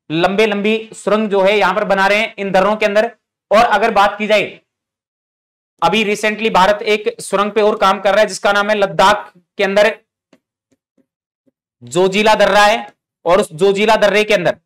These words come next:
जोजिला दर्रे के अंदर जोजिला सुरंग बनाई जा रही है,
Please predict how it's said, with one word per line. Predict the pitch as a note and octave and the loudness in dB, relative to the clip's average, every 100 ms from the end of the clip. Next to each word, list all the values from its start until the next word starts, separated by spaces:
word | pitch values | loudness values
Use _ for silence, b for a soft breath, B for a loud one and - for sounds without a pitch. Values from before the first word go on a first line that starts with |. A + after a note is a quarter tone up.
| _ _ _ _ - | _ _ _ _ -10
जोजिला | B2+ F3+ F#3+ G#3+ | -4 -2 0 2
दर्रे | G#3 G3+ | 2 2
के | G#3 | 0
अंदर | G3+ G#3+ F#3 C#3+ | 0 0 -2 -2
जोजिला | F#3 F#3+ G3+ G#3 | -2 0 0 0
सुरंग | G3+ G3+ G#3 | 0 -4 -2
बनाई | F#3+ G3 | 0 0
जा | F#3 E3 | 2 0
रही | |
है, | C#3+ | 0